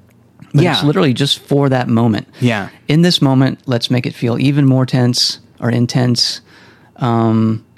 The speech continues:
Speaker 1: another obstacle for him to get from here to there.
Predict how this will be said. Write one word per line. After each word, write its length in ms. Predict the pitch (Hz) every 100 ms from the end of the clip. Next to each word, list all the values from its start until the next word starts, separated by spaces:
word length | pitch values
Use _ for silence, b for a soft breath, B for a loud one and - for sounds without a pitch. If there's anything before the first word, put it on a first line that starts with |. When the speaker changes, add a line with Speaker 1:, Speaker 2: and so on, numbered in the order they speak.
| _
Speaker 1:
another 400 | - 123 120 127
obstacle 480 | 123 120 - 135 131
for 120 | 123
him 140 | 120 120
to 60 | 117
get 260 | 120 -
from 160 | - 117
here 180 | 117 120
to 60 |
there. 380 | 117 113 110 113